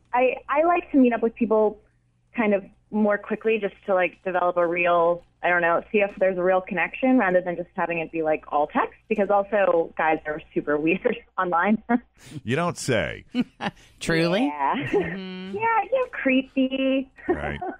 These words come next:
Speaker 1: You can only take, uh, so many p-, pics,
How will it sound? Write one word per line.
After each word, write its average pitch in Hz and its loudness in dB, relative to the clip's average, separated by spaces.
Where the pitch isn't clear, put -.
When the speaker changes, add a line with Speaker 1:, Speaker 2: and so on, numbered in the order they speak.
Speaker 1:
You 285 -6
can 370 0
only 392 2
take, 302 0
uh, 220 2
so 226 0
many 208 2
p-, - 0
pics, 160 0